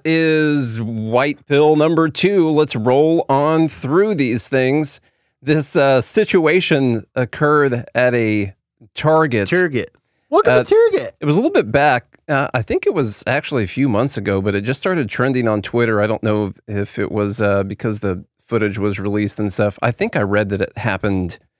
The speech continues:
Speaker 1: uh, a little bit further back. Maybe not. Could be wrong on that. Uh, s-, <laughs> a woman came in and was, uh,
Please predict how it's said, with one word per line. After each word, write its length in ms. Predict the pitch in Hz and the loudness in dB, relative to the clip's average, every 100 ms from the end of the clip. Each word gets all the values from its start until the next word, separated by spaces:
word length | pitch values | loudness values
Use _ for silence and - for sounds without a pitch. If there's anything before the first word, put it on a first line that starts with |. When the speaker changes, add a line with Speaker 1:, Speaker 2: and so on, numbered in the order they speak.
| _ _ _ _ _ _ _ _ | _ _ _ _ _ _ _ _
Speaker 1:
uh, 380 | 104 101 95 95 - _ _ - | -2 0 0 0 -4 _ _ -6
a 60 | |
little 200 | 107 117 | -2 -2
bit 180 | 101 - | -2 -4
further 340 | - 107 101 | -2 -2 0
back. 320 | 98 95 90 120 | 0 0 0 -2
Maybe 220 | 127 110 | 0 0
not. 220 | 90 82 _ | -2 -4 _
Could 120 | 143 | -4
be 80 | 113 | -2
wrong 220 | 95 92 | -2 -2
on 120 | 98 95 | 0 -2
that. 180 | 90 - _ _ _ _ - | -4 -8 _ _ _ _ 0
Uh, 240 | 175 175 - | 2 2 -2
s-, 280 | - - - - - - | -12 -12 -10 -4 -4 -6
<laughs> 280 | _ _ - | _ _ -4
a 160 | 160 | 0
woman 540 | 156 165 233 180 147 135 _ _ _ _ _ 127 | 2 2 2 2 0 -4 _ _ _ _ _ _
came 280 | - 160 165 | -2 0 2
in 420 | 147 135 127 131 - _ | 2 2 0 -2 -8 _
and 300 | 131 127 123 | -2 0 0
was, 480 | 117 131 127 120 110 | 2 2 2 0 0
uh, 260 | 123 120 | 2 4